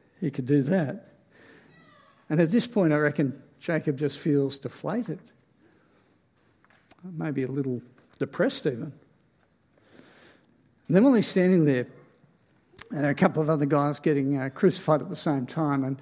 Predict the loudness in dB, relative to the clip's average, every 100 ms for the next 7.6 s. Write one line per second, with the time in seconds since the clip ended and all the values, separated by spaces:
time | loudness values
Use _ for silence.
0 | -12 -20 -16 -6 0 2 4 4 2 2
1 | 2 2 2 2 0 -4 -2 -2 -4 -10
2 | -12 -6 -4 0 0 0 -4 -6 -6 -4
3 | -2 -2 -2 -4 2 2 2 -2 -4 0
4 | 2 4 2 -4 -18 -20 -20 -20 -20 -20
5 | _ _ _ _ _ -4 0 6 6 6
6 | -2 -2 -4 -4 -2 0 2 2 2 2
7 | 2 4 2 2 0